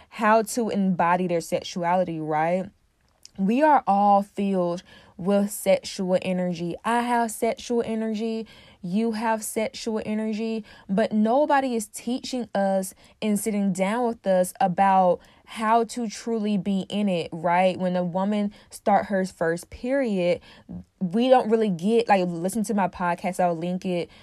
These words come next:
um, about living, healing, and tra-, tracking your cycles. When a woman gets her first period, right, there's not really a embodied talk about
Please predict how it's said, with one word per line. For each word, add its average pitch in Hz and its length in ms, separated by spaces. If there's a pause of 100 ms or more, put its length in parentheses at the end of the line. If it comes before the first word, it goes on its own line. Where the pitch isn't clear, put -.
(200)
um, 180 400
about 165 600 (760)
living, 196 460
healing, 190 400
and 170 100
tra-, 185 300 (100)
tracking 190 380
your 160 140
cycles. 214 640 (320)
When 208 200
a 247 60
woman 269 340
gets 262 180
her 226 120
first 180 360
period, 269 460
right, 180 460 (320)
there's 220 640
not 202 460
really 226 440
a 196 400
embodied 185 800
talk 196 440
about 185 380